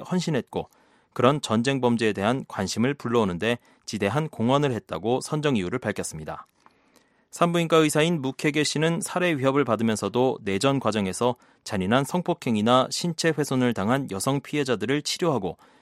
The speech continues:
재활을 돕는 일에 헌신했습니다. 이슬람 순위파 무장단체 아이에스의 성노예 피해자인 무라드 씨는 인권운동가로 변신해 아이에스의 만행을 고발하고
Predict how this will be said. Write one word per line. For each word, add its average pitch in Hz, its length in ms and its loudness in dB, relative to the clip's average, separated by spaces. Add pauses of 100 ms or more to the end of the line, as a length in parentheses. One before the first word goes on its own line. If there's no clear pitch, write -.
재활을 123 520 0
돕는 113 340 0
일에 110 140 0
헌신했습니다. 90 760 -4 (840)
이슬람 165 360 4
순위파 175 340 0
무장단체 143 680 2
아이에스의 131 720 2
성노예 160 520 0
피해자인 127 580 0
무라드 117 240 2
씨는 98 300 -2 (380)
인권운동가로 120 880 2
변신해 101 420 -4 (340)
아이에스의 117 720 0
만행을 104 460 -4
고발하고 107 500 0